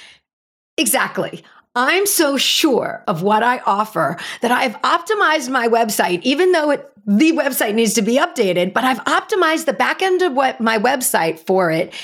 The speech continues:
and it works to bring the right clients to me who need help. So just another example of the more clear you are with your message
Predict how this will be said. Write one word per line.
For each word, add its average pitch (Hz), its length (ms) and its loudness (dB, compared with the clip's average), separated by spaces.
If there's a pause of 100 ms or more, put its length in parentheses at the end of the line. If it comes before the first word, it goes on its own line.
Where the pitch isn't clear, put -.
(260)
and 254 240 -2
it 330 260 0
works 240 520 0 (200)
to 240 80 0
bring 214 520 2 (200)
the 190 100 2
right 190 580 -2
clients 185 560 0
to 180 200 2
me 147 160 2
who 160 160 2
need 156 220 2
help. 160 400 -2 (240)
So 226 480 0 (140)
just 277 220 0
another 220 320 2
example 262 580 0
of 196 260 -2
the 214 100 2
more 277 400 2
clear 269 420 0
you 247 300 0
are 214 300 0
with 214 180 0
your 214 140 2
message 202 560 0